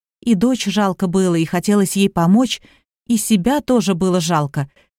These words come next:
Хотелось хоть напоследок испытать обыкновенного бабского счастья. Как сложно всё.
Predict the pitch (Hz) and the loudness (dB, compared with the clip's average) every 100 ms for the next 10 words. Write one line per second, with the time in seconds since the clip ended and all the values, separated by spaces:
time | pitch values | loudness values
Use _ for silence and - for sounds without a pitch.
0 | _ _ - 220 240 208 208 220 214 214 | _ _ -6 -2 2 0 0 -4 2 2
1 | 220 214 240 254 185 190 190 196 196 226 | 2 -2 -2 0 0 -2 -4 -4 -2 -2
2 | 190 175 196 190 190 247 208 165 151 202 | 0 -2 0 0 2 4 4 2 -2 -2
3 | 226 - 233 240 - 185 180 - 165 143 | -4 -4 -4 -2 -2 -2 -4 -4 -6 -6
4 | - _ _ _ _ _ - 202 - 214 | -12 _ _ _ _ _ -6 -6 -2 0
5 | 180 147 160 - - 139 | 0 0 -2 -4 -6 -8